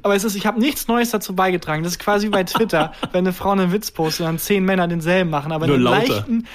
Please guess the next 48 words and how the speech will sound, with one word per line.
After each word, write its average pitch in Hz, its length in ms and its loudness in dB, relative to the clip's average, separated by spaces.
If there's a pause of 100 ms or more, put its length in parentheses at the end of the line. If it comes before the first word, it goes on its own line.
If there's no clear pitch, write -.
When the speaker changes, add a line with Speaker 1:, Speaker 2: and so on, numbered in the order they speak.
(120)
Speaker 1:
leichten 233 400 2
Abwandlung. 160 680 -2 (180)
Ja, 180 280 2 (240)
Charles 196 340 0
M. 185 220 2
Hooper 180 480 2
zum 175 180 -6
Beispiel, 156 420 -4
ja, 180 220 0
oder, 165 300 0 (340)
Speaker 2:
<laughs> - 320 -20
Speaker 1:
oder 180 240 0
Christian 196 440 2
Hooper. 160 420 2 (400)
Speaker 2:
Ja, 123 160 -2
und - 80 -12
Speaker 1:
Naja. 143 140 -2
Speaker 2:
dann 151 100 2
kommen 156 140 0
immer 143 80 0
die 135 80 -2
Leute, 139 220 2
die 127 80 0
den 123 120 -2
Gag 123 180 -2
dann 131 100 0
noch 113 100 -2
erklären. 113 520 -2 (260)
Weil 127 420 2 (100)
Speaker 1:
Ja, 330 60 -2 (280)
Hupen 196 460 2 (280)
und 165 240 -4
der 160 100 -2
Nachname, 160 520 0
es 147 120 -6
klingt 156 260 -8
ähnlich. 156 400 0 (260)
Naja, 139 320 0
es 175 140 -2
wird 208 100 2
jedenfalls 185 340 2
laut, 165 340 2
dafür 170 220 -2
haben 170 160 0
wir 160 80 -2
hier 151 140 -4
frische 151 260 -4
Luft. 143 340 -4